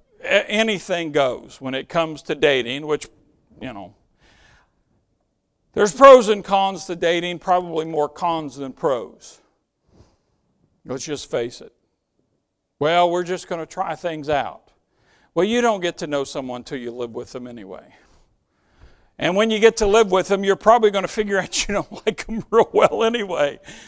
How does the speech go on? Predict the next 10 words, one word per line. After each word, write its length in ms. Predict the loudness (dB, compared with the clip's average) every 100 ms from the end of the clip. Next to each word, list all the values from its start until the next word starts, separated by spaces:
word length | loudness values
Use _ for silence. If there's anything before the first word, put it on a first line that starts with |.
| -4 0
because 340 | 6 6 8
you're 140 | 4
really 220 | 6 6 6
gonna 180 | 2
see 260 | 2 2 2
this, 360 | 2 0 -4 -12 -14
all 420 | 2 8 10 10 8
of 140 | 4
them. 220 | -8 -20 _ _ _ _ _ 0
Amen? 480 | 2 4 2 0